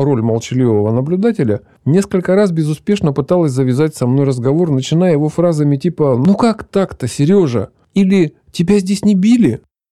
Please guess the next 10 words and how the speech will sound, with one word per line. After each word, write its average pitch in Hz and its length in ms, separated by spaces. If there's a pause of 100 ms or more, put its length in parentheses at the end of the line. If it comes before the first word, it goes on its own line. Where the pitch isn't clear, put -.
(260)
Очередную 208 640
её 196 200
реплику 190 500
прервал 156 540
звук 147 320
открывающейся 131 800
двери, 147 420
разбудивший 160 580
престарелого 113 800
адвоката. 117 720